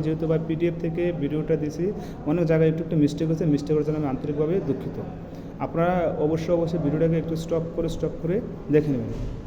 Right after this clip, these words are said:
যাই হোক ভাই, আমি আর দেরি করতে চাচ্ছি না, আমি আমার মূল পর্বতে চলে যাচ্ছি। মূল পর্বে যাওয়ার আগে আপনাদের প্রতি আমার আবারও একটা রিকোয়েস্ট, অবশ্যই আপনারা আমার চ্যানেলটাকে যদি ভালো লাগে, অবশ্যই, অবশ্যই সাবস্ক্রাইব করে দেবেন, কেননা আপনাদের একটা সাবস্ক্রাইবের মাধ্যমে আমার যে কোনো ভিডিও দেওয়ার সাথে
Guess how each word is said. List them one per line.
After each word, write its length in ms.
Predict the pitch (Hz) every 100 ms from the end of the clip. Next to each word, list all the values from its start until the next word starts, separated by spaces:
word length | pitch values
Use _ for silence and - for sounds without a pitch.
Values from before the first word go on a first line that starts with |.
| 143
যাই 120 | 170
হোক 120 | 175 156 151
ভাই, 120 | 185 - - - 147
আমি 120 | 175
আর 60 | 170
দেরি 120 | 147 156
করতে 140 | 165 160
চাচ্ছি 180 | 156 165
না, 40 | 147
আমি 80 | 151
আমার 100 | 156
মূল 100 | 143 143
পর্বতে 280 | 143 139 139
চলে 120 | 135 120
যাচ্ছি। 140 | 104 117
মূল 100 | 151 160
পর্বে 180 | 180 180
যাওয়ার 160 | 151 151
আগে 100 | 160 151
আপনাদের 260 | 151 160 160
প্রতি 220 | 160 170 180 170 139
আমার 160 | 156 151
আবারও 180 | 139 165
একটা 120 | 165 170
রিকোয়েস্ট, 340 | 151 170 175 170 - 139
অবশ্যই 340 | 165 165 175 156
আপনারা 280 | 147 151 160 160 160 - - - 156
আমার 140 | 165 165
চ্যানেলটাকে 340 | 165 160 165 165 165
যদি 120 | 160 147
ভালো 120 | 151
লাগে, 200 | 156 160 175 165
অবশ্যই, 260 | 151 160 170 151
অবশ্যই 340 | 151 - 156 -
সাবস্ক্রাইব 320 | 139 - 151 -
করে 120 | 143 127
দেবেন, 180 | 113 113
কেননা 220 | 147 156 156
আপনাদের 260 | 156 156 165
একটা 120 | 160 165
সাবস্ক্রাইবের 360 | 147 - 170 160
মাধ্যমে 260 | 156 165 165 151
আমার 140 | 160 156
যে 80 | 151 151
কোনো 140 | 180 147
ভিডিও 220 | 143 165 196 - - - -
দেওয়ার 200 | 156 175 160
সাথে 180 | 151